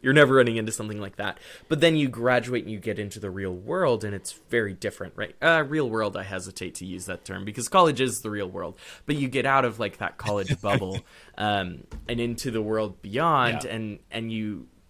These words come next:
Speaker 1: it's different. It's so different because you're not suddenly in this small space where you know everyone and everyone's looking out for you and everyone's got your back.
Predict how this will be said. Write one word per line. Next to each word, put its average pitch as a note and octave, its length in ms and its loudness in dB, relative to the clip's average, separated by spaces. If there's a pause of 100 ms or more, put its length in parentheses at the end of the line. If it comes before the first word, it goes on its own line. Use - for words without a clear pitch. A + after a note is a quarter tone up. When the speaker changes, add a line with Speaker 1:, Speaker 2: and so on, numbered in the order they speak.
(680)
Speaker 1:
it's C3+ 200 -4
different. C3 440 -2
It's - 200 -4
so C3 380 2
different G#2 420 -8
because G#2 320 -6
you're G#2+ 120 -4
not G2+ 400 -6
suddenly G2+ 600 -4
in G2 280 -8
this F#2 200 -8
small G2 560 -2
space - 720 -6 (360)
where F2+ 600 -4
you G#2+ 300 -4
know C#3 240 2
everyone F#2+ 720 -4
and G2 200 -10
everyone's B2 460 -2
looking C#3 240 -6
out C#3+ 220 0
for - 100 -10
you G2+ 200 -2
and G2 100 -6
everyone's G#2+ 320 -6
got - 180 -2
your A2 80 -4
back. G#2+ 460 0